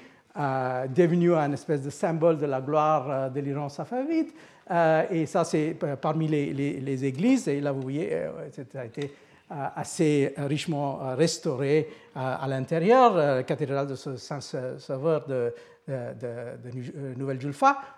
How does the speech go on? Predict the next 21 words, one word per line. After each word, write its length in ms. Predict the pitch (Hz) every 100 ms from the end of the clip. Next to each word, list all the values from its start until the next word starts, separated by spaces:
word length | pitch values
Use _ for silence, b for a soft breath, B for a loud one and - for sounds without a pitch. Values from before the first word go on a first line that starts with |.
| -
Hmm. 120 | 226 294 B -
Et, 300 | 202 240 233
euh, 260 | 190 185 196 170
donc, 460 | 277 349 359 381
euh, 480 | 247 226 220 220 190
c'est 400 | - - 311 349
à 140 | -
partir 420 | - 269 - 359 285
de 140 | 285
ce, 360 | - 254 220 226
ce, 260 | 226 196
ce 120 | 175
nouveau 320 | 208 277 311 302
centre, 580 | - 202 240 359 220 - B
mais 80 | 208
un 80 | 208
centre 580 | 214 - 302 320 - -
qui 140 | 208
n'est 100 | 180
pas 160 | 185 262
créé 500 | - 277 269 262